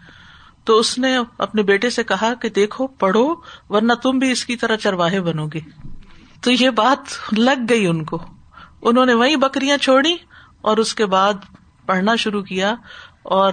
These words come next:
آپ دیکھیں کہ کہاں پہنچے، جو one of the imams of قرات، حمزہ اور کسائی اور لغت کے امام بنے۔ یعنی انہوں نے پھر دن رات ایک کر دی اور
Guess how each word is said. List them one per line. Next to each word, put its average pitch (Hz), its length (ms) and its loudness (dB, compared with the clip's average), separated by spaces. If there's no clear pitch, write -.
آپ 175 300 -2
دیکھیں 196 240 -2
کہ 196 120 -6
کہاں 185 300 -2
پہنچے، 180 420 -2
جو 165 320 -6
one 202 140 2
of 196 60 2
the 185 160 0
imams 180 360 2
of 170 80 0
قرات، 151 320 -2
حمزہ 185 260 0
اور 175 140 0
کسائی 175 520 -4
اور 170 180 -2
لغت 196 400 0
کے 180 180 0
امام 165 420 -2
بنے۔ 156 220 -6
یعنی 185 160 0
انہوں 208 220 2
نے 233 100 2
پھر 233 160 0
دن 220 260 0
رات 202 440 2
ایک 247 200 0
کر 208 160 0
دی 208 240 -4
اور 202 140 0